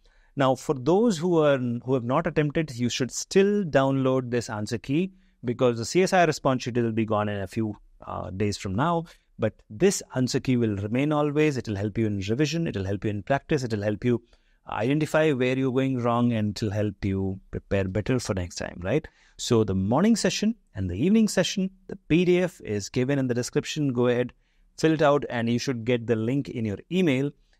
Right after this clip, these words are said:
And remember, Biotecnika is number one as always. We were the first to break the news that the response sheet has come,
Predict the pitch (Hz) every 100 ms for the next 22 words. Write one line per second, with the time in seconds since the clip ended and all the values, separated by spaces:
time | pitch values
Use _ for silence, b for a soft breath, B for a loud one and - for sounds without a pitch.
0 | _ 101 101 107 147 156 156 123 117 131
1 | 127 123 117 120 113 - 98 117 170 170
2 | 160 151 139 135 131 135 127 110 117 117
3 | 107 95 - 156 170 - 131 139 127 131
4 | 135 123 117 117 - 120 117 135 131 -
5 | 143